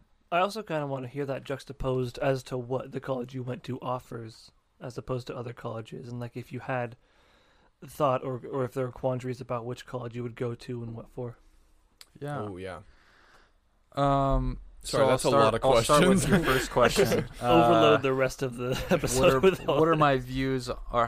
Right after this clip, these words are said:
Speaker 2: what do I think about the traditional route?
Speaker 3: Yeah.
Speaker 2: Um, you know, it, I, I just, I don't think I can make a blanket statement on, on it. It really just depends on the person, and especially what you're doing. You know, like, if you're trying to be a doctor, sorry,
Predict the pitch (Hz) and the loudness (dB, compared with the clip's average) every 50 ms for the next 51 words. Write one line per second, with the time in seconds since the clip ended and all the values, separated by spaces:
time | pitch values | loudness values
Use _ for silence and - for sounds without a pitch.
0 | 120 123 131 131 127 123 120 117 - 127 117 - 107 113 110 107 - 104 - - | 0 -2 -2 0 2 2 2 0 -2 -6 -8 -4 -2 -2 -2 -2 -2 -6 -10 -10
1 | - - 107 110 107 - - 104 107 101 98 95 98 92 98 101 101 - - 113 | -8 -6 -6 -6 -6 -6 -6 -6 -6 -4 -4 -4 -2 -2 0 0 -2 -2 -6 -8
2 | 113 113 110 113 117 113 113 110 110 - - - _ _ _ _ _ _ _ _ | -6 -2 -2 0 0 0 -2 -2 -4 -8 -14 -18 _ _ _ _ _ _ _ _
3 | _ _ _ - - 139 135 139 139 139 131 127 135 135 - 127 135 135 - 135 | _ _ _ -8 -6 -2 0 2 2 2 4 2 2 2 2 0 0 2 0 -2
4 | 139 147 135 - - - - - - - - - - - - _ _ _ _ _ | -2 -4 -6 -10 -10 -14 -16 -20 -20 -20 -20 -20 -20 -20 -20 _ _ _ _ _
5 | - 123 135 165 151 - 151 143 131 131 120 113 - - 110 110 110 107 101 - | -2 -2 0 0 -2 -2 -4 -4 0 0 0 0 0 -2 -4 -2 -4 -4 -4 -4
6 | 104 98 92 104 107 104 101 - 101 - - - - - 110 104 98 - 104 104 | -6 -4 -2 -2 -2 -2 -2 -4 -8 -8 -10 -12 -8 -4 -2 -2 -2 -2 -4 -6
7 | 98 95 - - _ _ _ _ _ _ _ _ _ _ _ - 101 101 98 101 | -6 -6 -8 -14 _ _ _ _ _ _ _ _ _ _ _ -6 -4 -4 -2 -2
8 | 104 98 98 98 101 - - 107 104 101 104 101 101 104 - - 110 113 110 117 | -2 -4 -4 -8 -10 -8 -4 -2 -2 -2 -2 -2 -4 -6 -6 -6 -6 -6 -4 -2
9 | 117 117 117 110 123 117 - - - - 117 110 107 107 110 113 104 107 104 107 | 0 2 4 4 2 2 0 -4 -6 -4 -2 -2 0 0 0 0 -2 -2 -2 -4
10 | 104 101 - - - - - - - - 104 - - 120 110 110 - - 117 113 | -6 -8 -10 -12 -14 -12 -10 -6 -4 -2 -2 0 0 0 0 0 -2 -4 -6 -6
11 | 110 107 107 104 - - 110 107 107 101 - - - 120 123 - - - - - | -4 -6 -8 -8 -8 -8 -6 -6 -6 -6 -6 -4 -2 -2 -2 -2 -6 -10 -12 -12
12 | - - - - 113 113 104 101 104 110 - 87 98 95 92 101 110 113 107 101 | -14 -12 -8 -6 -4 -2 -2 -2 -2 -2 -2 -4 -6 -6 -4 -4 -4 -2 -2 -4
13 | 98 98 101 104 107 101 101 101 101 98 95 - - - _ _ _ _ - - | -6 -6 -8 -8 -8 -6 -6 -6 -6 -6 -8 -10 -14 -20 _ _ _ _ -20 -20
14 | - - - 120 107 107 98 98 95 95 92 - 95 107 107 104 - - 98 90 | -14 -8 -6 -4 -4 -4 -4 -4 -4 -4 0 2 2 4 2 2 -2 -6 -6 -6
15 | 98 92 - - - 107 101 98 98 98 95 - | -6 -8 -8 -4 -2 0 0 0 0 -2 -4 -8